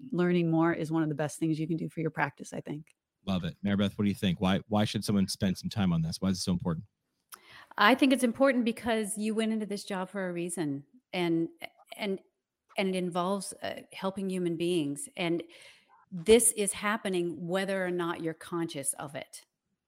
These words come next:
Speaker 3: This is happening in every single one of your sessions. So learning about it takes who you are as a clinician and your potential and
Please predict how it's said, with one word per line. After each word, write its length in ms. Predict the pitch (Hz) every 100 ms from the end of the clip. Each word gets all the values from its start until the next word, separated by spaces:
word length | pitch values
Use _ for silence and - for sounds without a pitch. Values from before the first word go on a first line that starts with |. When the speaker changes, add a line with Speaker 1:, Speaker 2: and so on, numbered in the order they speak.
| -
Speaker 3:
This 240 | 170 196
is 140 | 185 190
happening 480 | 190 190 190 175
in 180 | 175 170 -
every 440 | 196 190 185 196
single 460 | 190 202 185 180 170
one 220 | 175 170
of 100 | 151
your 140 | 151
sessions. 640 | 147 160 156 196 208 233 - - - - -
So 640 | - 226 196 185 185 175
learning 520 | 208 180 196 226 240 226
about 360 | 190 185 208
it 280 | 240 262 262 - _ _ _
takes 480 | - 208 185 - - - -
who 80 | 208
you 240 | 180 165
are 200 | 160 185
as 120 | 208
a 60 | 220
clinician 640 | - 196 202 - 214 214 - _ _ -
and 220 | 175 165
your 140 | 160
potential 720 | 156 - 185 180 - 202 190 -
and 320 | 165 160